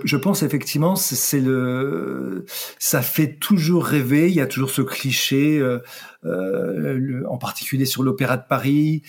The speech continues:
l'école française, le prestige, euh, qui correspond à un goût à la française.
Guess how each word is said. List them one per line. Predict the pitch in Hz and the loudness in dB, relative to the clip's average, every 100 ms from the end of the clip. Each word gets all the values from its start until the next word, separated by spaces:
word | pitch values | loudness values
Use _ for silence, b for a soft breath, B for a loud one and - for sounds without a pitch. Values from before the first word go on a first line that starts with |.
| B B - | B B -4
l'école | 131 135 | -2 0
française, | 131 135 127 - 135 143 131 | -2 -4 -2 0 2 2 2
le | 131 | 0
prestige, | 135 131 - - 131 143 127 | -2 -4 -4 -4 0 0 0
euh, | 120 120 120 117 B B | 0 0 -2 -6 B B
qui | - | -6
correspond | 117 123 127 - 131 135 | -4 -2 -2 -2 0 2
à | 120 120 123 | 2 0 0
un | 127 | 0
goût | 127 139 | 2 4
à | |
la | 131 123 | 2 2
française. | 143 139 175 185 151 | -2 0 2 2 2